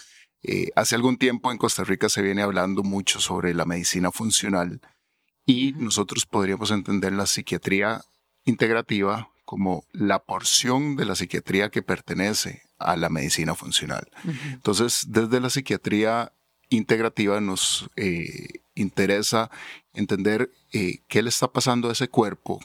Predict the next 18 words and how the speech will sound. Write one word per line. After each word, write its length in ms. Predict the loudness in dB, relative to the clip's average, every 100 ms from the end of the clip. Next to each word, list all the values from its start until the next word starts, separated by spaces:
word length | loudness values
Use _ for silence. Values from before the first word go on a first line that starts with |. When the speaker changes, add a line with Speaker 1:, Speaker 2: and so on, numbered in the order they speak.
| _ 0
Speaker 1:
cuál 500 | 2 4 0 -4 -6
elemento 580 | -2 -2 0 0 -2 -2
está 180 | -4 -2
fallando 580 | 0 2 2 0 -4 -8 _ 2
para, 380 | 2 2 -2 -6 -20 -18 -18 -20 -10
eh, 420 | -2 0 0 -2 -4
tratar 360 | -2 0 0
de 280 | 2 0 0 -4 0
ir 200 | 2 2
a 40 |
buscar 500 | 0 -2 0 0 0 _ _
cómo 280 | 2 4 2
hacer 220 | 0 0
una 160 | 0 0
corrección 760 | 0 0 -2 0 0 -2 -8 -10
de 400 | -2 -2 0 0
esa 460 | 2 2 0 -4 -10 _ -16
anormalidad 840 | -2 2 2 2 2 2 0 -2